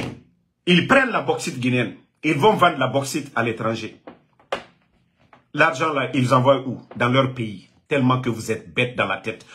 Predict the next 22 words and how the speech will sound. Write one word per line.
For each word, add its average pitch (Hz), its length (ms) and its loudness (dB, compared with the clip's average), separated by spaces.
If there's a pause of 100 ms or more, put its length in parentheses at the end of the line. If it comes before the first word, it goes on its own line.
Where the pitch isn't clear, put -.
On 139 100 -4
vous 127 140 0
a 120 80 4
parlé 147 340 0
de 127 100 -4
ça 113 200 -2
ici. - 300 -12 (640)
Si 269 260 4
vous 165 160 2
ne 143 60 2
voulez, 139 300 0 (120)
vous 139 120 -2
voulez 185 220 4
retirer 147 400 2
les 120 160 2
permis 151 480 0 (1120)
des 233 320 4
Guinéens, 165 440 -2
donnez 214 360 6
à 151 80 2
d'autres 139 240 -2
Guinéens. 107 320 -6